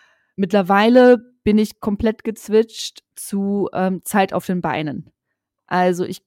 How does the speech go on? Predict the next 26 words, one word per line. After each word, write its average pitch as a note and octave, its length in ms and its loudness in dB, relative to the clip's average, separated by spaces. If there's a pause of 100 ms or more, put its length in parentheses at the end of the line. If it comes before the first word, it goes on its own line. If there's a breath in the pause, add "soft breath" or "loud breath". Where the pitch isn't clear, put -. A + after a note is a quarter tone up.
guck B3 200 -2
dann, A3+ 160 -2
ich G3 100 -8
sag G3+ 180 -2
dann, G#3+ 120 -4
okay, A3+ 360 -2
ich - 200 -8
gehe G#3 120 -4
jetzt G#3+ 160 0
einfach G3+ 260 -2
drei F#3 200 -4
Stunden - 300 -8
laufen A3+ 440 0
oder F3 140 -6
ich - 120 -10
gehe F3+ 120 -6
auch F3 80 -6
dreieinhalb G#3+ 520 -4
Stunden G#3+ 320 -10
laufen G#3 500 -6 (460 soft breath)
oder E3+ 160 -6
ich D#3+ 80 -10
gehe E3 120 -12
zweieinhalb G#3 520 -4
Stunden - 320 -6
laufen. F3+ 640 -2